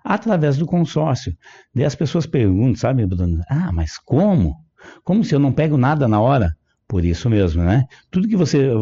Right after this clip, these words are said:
você tem que pensar, tudo que você pegou na hora, você pagou dois. Você que financiou, né, esse ano, você foi trocar o seu carro, né?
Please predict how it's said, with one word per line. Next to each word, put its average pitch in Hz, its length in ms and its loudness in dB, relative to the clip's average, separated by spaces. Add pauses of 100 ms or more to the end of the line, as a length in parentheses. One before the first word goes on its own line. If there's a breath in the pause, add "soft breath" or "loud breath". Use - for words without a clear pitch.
(160)
você 117 240 -4
tem 170 140 -2
que 139 80 -4
pensar, 110 560 0 (340 soft breath)
tudo 202 200 -2
que 202 80 -2
você 151 240 0
pegou 143 600 2
na 117 160 2
hora, 120 240 2
você 120 220 0
pagou 117 340 0
dois. 90 520 -2 (640 soft breath)
Você 160 220 -2
que - 80 -8
financiou, 117 680 0 (400)
né, 104 480 -4
esse 98 260 -4
ano, 110 320 0 (300)
você - 100 -20
foi 110 140 -2
trocar 127 320 0
o 143 80 0
seu 110 180 -2
carro, 98 360 -4
né? 107 240 -2